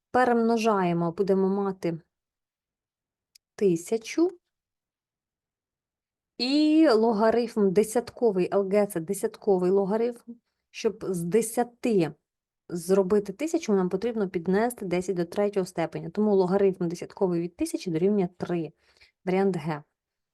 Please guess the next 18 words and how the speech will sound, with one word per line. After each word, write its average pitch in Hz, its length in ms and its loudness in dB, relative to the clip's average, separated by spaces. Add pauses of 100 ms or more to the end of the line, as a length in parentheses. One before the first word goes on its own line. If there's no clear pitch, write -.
(300)
Наступне 233 420 0
завдання: 247 440 4
корінь 202 380 2
квадратний 240 640 -2
з, 202 380 -2 (500)
е, 180 360 -4
мішаного 185 600 -2 (160)
дробу. 196 400 2 (920)
Ми 214 60 -4
маємо 190 280 0
перевести 190 640 -4 (600)
в 180 120 -8
неправильний 170 580 0
дріб, 190 300 -4
знаменник 185 560 -2
залишається 170 560 -2
без 180 160 0
змін. 302 340 2